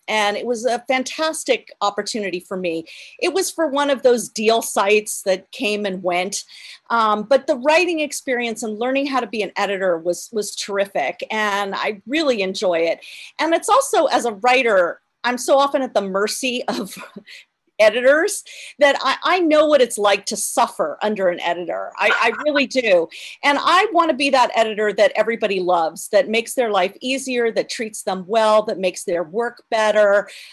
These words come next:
um, that's understanding and patient and, and honestly is kind. And every writer has, has a, a fragile ego to some degree, unless they're just a complete,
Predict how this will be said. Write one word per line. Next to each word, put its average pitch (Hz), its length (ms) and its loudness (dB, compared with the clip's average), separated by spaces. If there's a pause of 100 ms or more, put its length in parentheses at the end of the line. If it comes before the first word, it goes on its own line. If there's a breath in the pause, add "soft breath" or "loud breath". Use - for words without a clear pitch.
(120)
um, 202 280 -2
that's 185 180 -2
understanding 214 920 -2
and 175 140 -6
patient 202 680 -4
and, 226 360 -4
and 262 160 -2
honestly 269 760 -2 (200 loud breath)
is 277 160 -2
kind. 233 720 -2
And 208 380 -2 (540 loud breath)
every 330 280 4
writer 262 440 4
has, 220 420 0
has 226 220 -2
a, 196 240 -2
a 202 160 -2 (120)
fragile 240 520 2
ego 202 500 -2
to 214 120 -6
some 214 260 -2
degree, 180 360 -2
unless 190 300 -4
they're 190 140 -8
just - 260 -10
a - 60 -20
complete, 202 500 -6